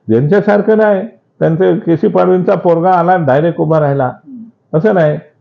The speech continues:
Speaker 1: मी पण राजकारणात यायच्या अगोदर मी पण, अ, मुलांना शिक्षणामध्ये मदत केली, प्रवेशामध्ये मदत केली, आरोग्याचे इकडचे पेशंट येऊन तिकडे केले.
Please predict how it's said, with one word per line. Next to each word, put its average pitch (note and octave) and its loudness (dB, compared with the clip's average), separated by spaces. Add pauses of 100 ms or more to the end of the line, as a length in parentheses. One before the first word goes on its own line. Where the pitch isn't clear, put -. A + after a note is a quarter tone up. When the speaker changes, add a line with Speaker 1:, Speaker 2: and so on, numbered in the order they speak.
(100)
Speaker 1:
मी F#3 2
पण G3 0
राजकारणात G3 0
यायच्या F#3 2
अगोदर F3+ 0
मी E3+ -2
पण, G#3 0
अ, F#3 0
मुलांना E3+ 0
शिक्षणामध्ये D#3 -2
मदत C#3+ 0
केली, C3 -2
प्रवेशामध्ये D#3+ -2
मदत C#3+ 0 (100)
केली, C3 -2
आरोग्याचे D3+ 0
इकडचे D3+ -2
पेशंट D3+ -2
येऊन D#3+ 0
तिकडे F#3 0
केले. C#3+ -2